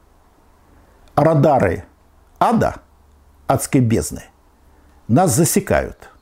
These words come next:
И нам посылают ракеты в виде негативных мыслей. И мысли эти начинают мучить нас.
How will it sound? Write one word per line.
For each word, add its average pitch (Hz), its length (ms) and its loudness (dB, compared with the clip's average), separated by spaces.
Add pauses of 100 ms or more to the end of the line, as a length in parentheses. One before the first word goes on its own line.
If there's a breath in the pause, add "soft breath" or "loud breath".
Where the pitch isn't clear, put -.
(1200 soft breath)
И 170 100 2
нам 247 220 2
посылают 208 840 0 (880)
ракеты 208 680 0 (800)
в 110 60 -6
виде 185 320 2
негативных 135 640 0
мыслей. 98 340 -8 (1500)
И 180 80 2
мысли 190 320 2
эти 135 140 0
начинают 147 480 2
мучить 147 400 0
нас. - 360 -10